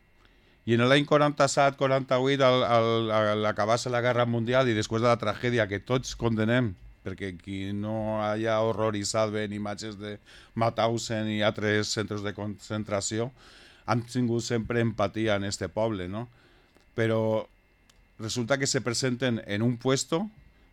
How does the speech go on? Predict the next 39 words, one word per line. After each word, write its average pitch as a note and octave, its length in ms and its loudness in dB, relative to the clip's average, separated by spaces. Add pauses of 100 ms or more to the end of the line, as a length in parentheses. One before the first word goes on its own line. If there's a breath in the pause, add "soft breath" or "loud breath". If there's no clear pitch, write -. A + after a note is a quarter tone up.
que A2 160 -2
ja A2+ 80 4
te A#2+ 140 0
dic A2+ 180 2
jo, C3+ 160 2
quan G2 240 -2
jo A2+ 80 0
donava A#2+ 320 4
escola A#2+ 480 4
a A2 80 2
geografia, A#2 800 2
dia A#2+ 260 2
que A#2+ 120 -4
Palestina A2+ 500 0
eren B2+ 200 2
tres A2+ 180 -4
províncies, G#2+ 640 -2
Samaria, A#2 720 0 (880 soft breath)
Judea B2+ 580 2
i A#2+ 120 0
Nazaret, A#2 560 2
on A2 100 4
va A2 140 6
néixer A#2 320 2
el G#2+ 160 -2
nostre, A2 580 2
el F#2 80 -2
nostre... A2 760 4 (840 soft breath)
en G2+ 120 0
el F#2+ 140 -2
que G#2+ 100 -4
se G#2 140 -2
basa A#2 260 2
la G#2+ 80 4
nostra G#2+ 340 0
religió, G2+ 340 -2
la A#2 100 2
catòlica, G2+ 600 -2
saps? B2 300 -4